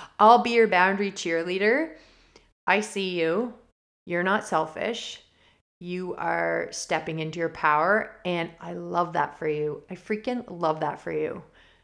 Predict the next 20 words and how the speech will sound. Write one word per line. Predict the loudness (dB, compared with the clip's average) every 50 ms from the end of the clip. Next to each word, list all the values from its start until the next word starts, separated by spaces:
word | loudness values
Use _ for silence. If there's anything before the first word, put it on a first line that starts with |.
| _ _ -20
So | -8 -2 0 0 2 2 2 0 0 -2 -2 -4 -6 -8 -12 -18 _ _ _ _ _ _ _ _ _ _ _ _ _ _
good | -8 -8 -4
luck. | -2 -2 -2 -2 -4 -8 -16 -20 -20 _ _ -20 -20 -14 -6 -4
<laughs> | -4 -2 0 0 -2 -2 -2 -4 -14 -14 -14 -14 -16 -18 -20 -20 -20 _ -6 2
Godspeed. | 6 8 10 10 8 8 2 -4 -4 -2 -2 0 2 2 2 2 0 -2
<laughs> | -4 -8 -8 -8 -8 -8 -8 -10 -10 -12 -14 -18 -18 -18 -18 -18 -14 -6 -2
And | 0 2 2 2 2 2 0 -2 -4 -6 -8 0 2
I | 4 4 4
will | 4 2 2 2 2 2 0 -2 -4 -10 -18 _ _ _ _ _ _ _ _ _ _ _
see | -20 -10 -6 -2 0 2
you | 0
soon. | 0 2 2 2 4 2 2 -2 -6 -14 -20 -20 _ _ _ _ _ _ _ _ _ 0
Not | 2 2 2 2
sure | 2 0 2 2
when. | 2 2 0 0 -2 -2
Check | 0 0 0 0 0
back | -2 -4 -4 -4 -4
here | -4 -4 -4
next | -4 -6 -6 -8
Friday. | -6 -4 -2 0 0 0 0 0 -2 -2 -4